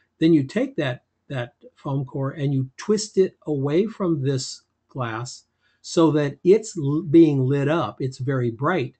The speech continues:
from this light here. So this light's lighting up the Coke, and then it's lighting up that white card that's just behind the Coke out of view. What happens is the white card lights up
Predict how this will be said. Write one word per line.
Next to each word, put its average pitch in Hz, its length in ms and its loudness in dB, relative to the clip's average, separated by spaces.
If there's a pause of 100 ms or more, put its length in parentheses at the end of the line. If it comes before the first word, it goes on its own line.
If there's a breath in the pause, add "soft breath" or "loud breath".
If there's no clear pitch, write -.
(600)
from 127 300 -2
this 143 240 -6
light 120 260 -6
here. - 360 -8 (300)
So - 160 -8
this 170 200 2
light's 143 300 -2
lighting 135 400 0
up 123 220 -4 (420)
the 117 400 -6
Coke, 214 380 -2 (420)
and 147 160 -4
then 135 80 0
it's 123 180 -4
lighting 139 360 0
up 123 160 -6
that 123 180 -8
white 123 300 -4
card 127 320 -4
that's 123 180 -8
just - 300 -16
behind 196 360 0
the 180 60 -2
Coke 165 300 2 (180)
out 147 100 -2
of 147 140 -2
view. 147 340 2 (220 soft breath)
What 135 140 -2
happens 180 340 0
is 156 140 -2
the 131 80 -2
white 131 240 -4
card 151 280 -4
lights 143 300 -4
up 240 240 -4